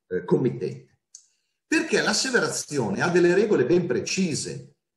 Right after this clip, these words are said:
e ai sensi del centocinquantatré, comma diciannove del decreto legislativo centosessantatré duemilasei e successive modifiche e integrazioni,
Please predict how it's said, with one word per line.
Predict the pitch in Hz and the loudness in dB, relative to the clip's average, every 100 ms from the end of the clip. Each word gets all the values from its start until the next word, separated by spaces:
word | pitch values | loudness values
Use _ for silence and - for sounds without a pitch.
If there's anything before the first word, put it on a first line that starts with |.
| _ _ - | _ _ 2
e | 214 135 - | 4 4 2
ai | 208 | -4
sensi | - 190 220 185 | -2 0 0 0
del | 147 131 | -2 -4
centocinquantatré, | 165 165 139 - - 127 - - 143 143 | -4 -4 -6 -8 -6 -6 -6 -6 -4 -4
comma | 127 123 | -6 -4
diciannove | 117 - 113 123 123 127 - - _ | -4 -4 -4 -4 -2 -4 -4 -12 _
del | 110 107 | -4 -2
decreto | 110 123 131 | -2 -2 -2
legislativo | 113 107 110 131 127 | -4 -4 -6 -4 -4
centosessantatré | 120 117 104 110 113 98 107 127 | -2 -4 -6 -8 -8 -8 -8 -4
duemilasei | 120 113 107 104 127 123 - - _ _ | -2 -2 -4 -4 -4 -4 -6 -14 _ _
e | 139 143 - | -4 -2 -4
successive | - - 101 - 127 110 | -10 -8 -6 -4 -2 0
modifiche | 110 131 - 104 | 0 -2 -6 -6
e | |
integrazioni, | 104 131 202 214 131 95 98 123 - | -4 -2 -2 -2 -4 -4 -6 -10 -14